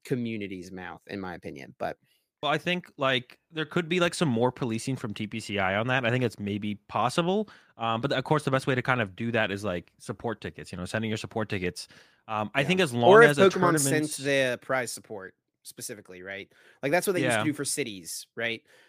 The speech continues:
Speaker 1: If you want,
Speaker 2: That's
Speaker 1: or
Speaker 2: true.
Speaker 1: maybe pre-releases, or I, I don't, I don't remember what level of tournament it was, but it's like, when you, you won a pre-release back in the day, you used to get a box, right?
Speaker 2: Yeah,
Speaker 1: And
Speaker 2: yeah.
Speaker 1: that was
Speaker 2: I didn't even
Speaker 1: provided
Speaker 2: play
Speaker 1: by
Speaker 2: back
Speaker 1: the
Speaker 2: then when that
Speaker 1: Pokemon
Speaker 2: happened.
Speaker 1: company. So, like, if Pokemon just sent the product and said, it was very clear, like, "This is what you give to these thi-,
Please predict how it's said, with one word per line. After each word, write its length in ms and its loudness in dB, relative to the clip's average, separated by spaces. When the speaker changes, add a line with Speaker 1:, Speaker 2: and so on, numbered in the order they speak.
Speaker 1:
If 160 -8
you 100 -6
want, 300 -6
Speaker 2:
That's 100 2
Speaker 1:
or 80 4
Speaker 2:
true. 0 -
Speaker 1:
maybe 300 -2
pre-releases, 840 -8
or 100 -10
I, 140 4
I 20 4
don't, 80 0
I 40 -6
don't 120 0
remember 340 -4
what 160 -6
level 180 -8
of 80 -10
tournament 280 -10
it 40 -10
was, 200 -8
but 120 -10
it's 120 -10
like, 180 -12
when 160 0
you, 180 -2
you 120 -10
won 160 2
a 40 0
pre-release 460 2
back 180 -2
in 60 -12
the 60 -10
day, 80 -8
you 100 -12
used 160 -10
to 80 -14
get 160 -8
a 80 -12
box, 500 -10
right? 320 -8
Speaker 2:
Yeah, 300 -4
Speaker 1:
And 100 0
Speaker 2:
yeah. 0 -
Speaker 1:
that 80 2
was 160 0
Speaker 2:
I 100 6
didn't 120 6
even 160 6
Speaker 1:
provided 20 2
Speaker 2:
play 160 0
Speaker 1:
by 200 4
Speaker 2:
back 20 -6
Speaker 1:
the 60 -4
Speaker 2:
then 20 -6
when 100 -4
that 140 -4
Speaker 1:
Pokemon 0 -
Speaker 2:
happened. 240 -8
Speaker 1:
company. 400 -14
So, 180 -12
like, 280 -14
if 160 -10
Pokemon 440 -2
just 260 -6
sent 200 -6
the 80 -10
product 380 -2
and 140 -12
said, 340 -8
it 120 -8
was 200 -10
very 260 -4
clear, 320 -6
like, 260 -10
"This 220 -6
is 140 -8
what 320 0
you 140 -10
give 360 -4
to 120 -12
these 420 -8
thi-, 320 0